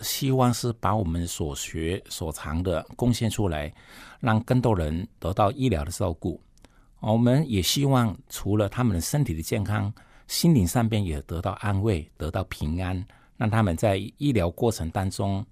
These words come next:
体验到医院对他们的关怀，我们的服务人员对他们的关爱，希望有机会也能够有机会来认识这位的上帝。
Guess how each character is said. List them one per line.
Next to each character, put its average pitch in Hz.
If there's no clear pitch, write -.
体 -
验 104
到 104
医 110
院 110
对 104
他 104
们 82
的 82
关 104
怀， 80
我 -
们 85
的 85
服 98
务 131
人 98
员 90
对 95
他 98
们 82
的 78
关 104
爱， 107
希 -
望 107
有 85
机 113
会 104
也 80
能 80
够 95
有 78
机 -
会 95
来 80
认 104
识 98
这 92
位 87
的 73
上 80
帝。 78